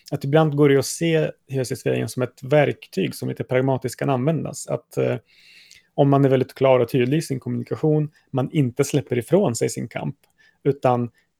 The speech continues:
eh, potentiellt då an-, inhämtar information och kanske andra saker från Hyresgästföreningen, så, så kan det liksom,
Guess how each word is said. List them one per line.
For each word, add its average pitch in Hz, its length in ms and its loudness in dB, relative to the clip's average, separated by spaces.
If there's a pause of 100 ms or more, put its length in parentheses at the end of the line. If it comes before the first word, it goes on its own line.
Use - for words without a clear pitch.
(120)
eh, 127 220 -4
potentiellt 127 720 2
då 117 400 4 (220)
an-, 131 340 0 (600)
inhämtar 147 520 2
information 127 760 2
och 120 140 -6
kanske 120 180 -6
andra 131 240 0
saker 131 380 -2
från 127 200 -6
Hyresgästföreningen, 139 960 -8
så, 160 540 0
så - 180 0
kan 147 260 0
det 160 80 2
liksom, 135 420 -4